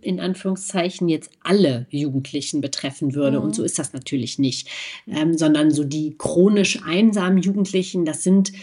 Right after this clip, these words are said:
Speaker 1: so zwischen fünf und zehn Prozent. Im Jugendalter zum Teil zeigen internationale Studien noch ein bisschen mehr. Aber selbst wenn wir jetzt das so sehr großzügig mal auf zwanzig Prozent irgendwie aufrunden würden,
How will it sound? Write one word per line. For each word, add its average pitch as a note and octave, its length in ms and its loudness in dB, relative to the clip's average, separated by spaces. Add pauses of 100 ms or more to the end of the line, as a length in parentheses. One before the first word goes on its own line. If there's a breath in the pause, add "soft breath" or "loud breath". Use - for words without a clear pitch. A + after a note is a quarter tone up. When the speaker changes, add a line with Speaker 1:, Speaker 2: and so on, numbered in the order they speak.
(140 loud breath)
Speaker 1:
so E3+ 140 -4
zwischen F3+ 420 0
fünf G3+ 460 2
und E3 180 -4
zehn F#3+ 360 2
Prozent. G#3+ 840 0 (280 loud breath)
Im F3 180 0
Jugendalter F#3 600 2
zum D#3+ 220 -6
Teil G#3 600 2
zeigen F#3 320 0
internationale F#3 680 0
Studien F3+ 360 -4
noch E3+ 140 -4
ein D3+ 100 -4
bisschen F#3 380 0
mehr. F#3+ 380 2
Aber F3 100 -6
selbst E3 220 -6
wenn G3 120 2
wir G3 80 2
jetzt F3 220 -2
das E3+ 140 -8
so F3 80 -6
sehr G3+ 280 0
großzügig F#3+ 720 0
mal D3+ 140 -6
auf D3 200 -12
zwanzig F#3 540 -4
Prozent F3 560 -2
irgendwie E3 400 -4
aufrunden F#3 440 0
würden, F3 540 -2